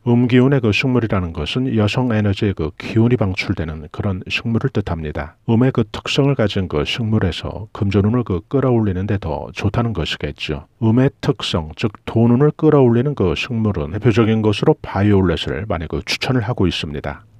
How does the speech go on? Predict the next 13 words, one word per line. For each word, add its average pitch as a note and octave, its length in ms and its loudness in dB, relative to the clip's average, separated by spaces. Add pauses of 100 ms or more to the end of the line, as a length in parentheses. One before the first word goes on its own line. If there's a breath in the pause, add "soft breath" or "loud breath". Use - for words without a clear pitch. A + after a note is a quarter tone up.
(100)
또한 B2+ 240 4
그 D3 160 6
여러분들 G#2+ 440 2
그 F2+ 140 -4
가정에서 F2+ 840 -4
그 - 180 -6
보라색 A#2 560 0
꽃을 B2+ 340 0
그 G2 120 0
피우는 A2+ 400 -2
그런 F#2+ 360 -4
식물이 A#2+ 420 0
있다면 D#2 560 -6